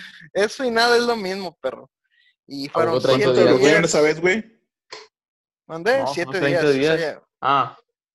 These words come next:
Speaker 2: O sea, ya, ya
Speaker 1: Ya
Speaker 2: llevas
Speaker 1: fueron.
Speaker 2: varias, güey.
Speaker 3: Güey,
Speaker 1: Sí,
Speaker 3: llevo
Speaker 1: güey,
Speaker 3: un
Speaker 1: no es la
Speaker 3: chingo, güey.
Speaker 1: primera.
Speaker 2: No seas mamón, Faz,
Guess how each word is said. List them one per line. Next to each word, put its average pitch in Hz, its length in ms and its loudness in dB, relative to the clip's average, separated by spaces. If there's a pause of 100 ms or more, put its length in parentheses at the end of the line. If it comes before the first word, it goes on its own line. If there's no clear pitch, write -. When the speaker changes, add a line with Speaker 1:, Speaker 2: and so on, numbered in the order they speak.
(340)
Speaker 2:
O 139 100 -2
sea, 139 80 2
ya, 135 180 2
ya 139 260 0
Speaker 1:
Ya 139 60 0
Speaker 2:
llevas 180 200 2
Speaker 1:
fueron. 175 160 -4
Speaker 2:
varias, 185 240 -2
güey. 123 360 -4 (960)
Speaker 3:
Güey, 196 140 2
Speaker 1:
Sí, 190 100 -2
Speaker 3:
llevo 180 140 2
Speaker 1:
güey, 202 100 0
Speaker 3:
un 120 60 -8
Speaker 1:
no - 20 -12 (120)
es 151 60 -2
la 190 60 -2
Speaker 3:
chingo, 226 100 2
güey. 180 100 2
Speaker 1:
primera. 143 320 0 (720)
Speaker 2:
No - 100 -20
seas 113 200 -20
mamón, 113 380 -12
Faz, 120 220 -4